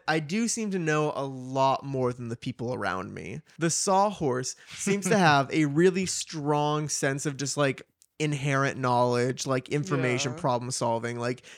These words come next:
Speaker 1: he sees it all and he's just silent. He doesn't have a lot to say,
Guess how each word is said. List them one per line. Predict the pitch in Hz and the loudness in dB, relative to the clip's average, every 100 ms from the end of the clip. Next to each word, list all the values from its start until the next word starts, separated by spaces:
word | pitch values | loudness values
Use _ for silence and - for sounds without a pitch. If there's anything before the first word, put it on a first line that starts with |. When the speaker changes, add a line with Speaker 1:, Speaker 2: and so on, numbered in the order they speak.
| - | -2
Speaker 1:
he | 214 214 | 2 2
sees | - - 214 254 208 | 2 0 2 2 2
it | 170 - | 0 0
all | 156 208 214 | 2 4 4
and | 170 | 2
he's | 180 | 0
just | 233 220 - | -2 -2 -2
silent. | - 147 247 131 78 | -2 -2 0 -2 0
He | 151 | 0
doesn't | 240 | 2
have | 240 | 2
a | |
lot | 226 | 0
to | 160 | -2
say, | - 208 240 139 | -2 0 2 2